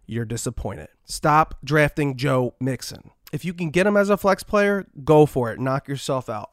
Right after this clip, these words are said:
But as your R B two at number eighteen, it is way too high. Stay away from this guy. That offensive line is still brutal.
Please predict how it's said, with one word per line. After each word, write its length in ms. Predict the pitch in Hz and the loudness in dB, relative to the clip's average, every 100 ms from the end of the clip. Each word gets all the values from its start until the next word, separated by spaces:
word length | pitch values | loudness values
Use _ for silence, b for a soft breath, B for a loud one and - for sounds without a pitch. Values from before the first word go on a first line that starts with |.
| - | -4
But 140 | 135 | 0
as 180 | 143 135 | 0 0
your 100 | 143 | 0
R 200 | 143 151 | 2 2
B 120 | 160 | 2
two 480 | - - 156 156 147 143 | -2 0 2 2 -2 -8
at 140 | 120 | -6
number 240 | 139 147 | -2 0
eighteen, 440 | 139 147 - 147 139 | 0 -2 -4 -4 -2
it 120 | 127 | -4
is 160 | 113 110 | -6 -8
way 260 | 117 139 | -4 -4
too 200 | - 151 | -2 -4
high. 420 | 135 139 135 135 - | -2 0 -2 -4 -8
Stay 400 | - - - 139 | -14 -12 -4 0
away 200 | 147 135 | 0 0
from 180 | 120 110 | -4 -10
this 180 | 107 - | -12 -12
guy. 300 | 104 101 - _ _ _ | -12 -12 -16 _ _ _
That 200 | 131 151 160 | -4 -2 2
offensive 560 | 156 156 156 143 139 | 2 2 -2 0 -4
line 360 | 131 131 131 131 | -2 -2 -2 -2
is 140 | 123 113 | -6 -8
still 600 | - - 143 135 131 - | -10 -6 -2 0 -2 -6
brutal. 840 | 117 123 127 139 143 131 107 82 | -10 -6 0 4 4 2 -2 -8